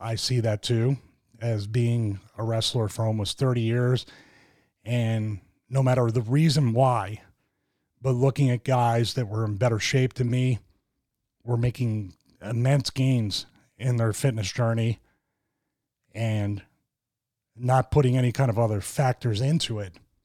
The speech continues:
I just wanted to know, I, I only put it one way. They're working harder than me.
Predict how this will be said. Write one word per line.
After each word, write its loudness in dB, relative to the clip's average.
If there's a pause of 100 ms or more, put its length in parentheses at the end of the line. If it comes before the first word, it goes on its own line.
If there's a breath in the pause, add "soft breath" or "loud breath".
(460)
I 2
just -2
wanted 0
to 0
know, 0 (160)
I, 0
I 4
only 4
put -2
it 0
one 0
way. -4 (1080)
They're 4
working 0
harder 0
than -4
me. -4